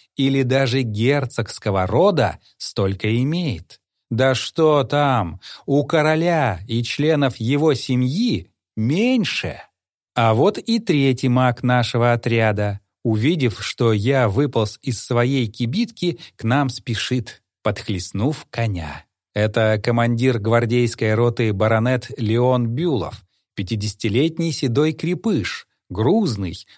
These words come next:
но очень быстрый и выносливый. Я наблюдал позавчера, как он вечером своего лейтенанта в тренировочном бою на мечах гонял. Молодой милорд запыхался.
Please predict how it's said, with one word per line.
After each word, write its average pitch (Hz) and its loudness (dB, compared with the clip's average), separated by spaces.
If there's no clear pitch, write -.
но 123 0
очень 120 0
быстрый 165 -2
и 143 -4
выносливый. 113 0
Я 165 0
наблюдал 208 0
позавчера, 123 0
как - -4
он 185 4
вечером 123 0
своего 139 0
лейтенанта 139 0
в - -8
тренировочном 131 0
бою 147 2
на 147 2
мечах 143 0
гонял. 98 -2
Молодой 117 2
милорд 147 4
запыхался. 120 -4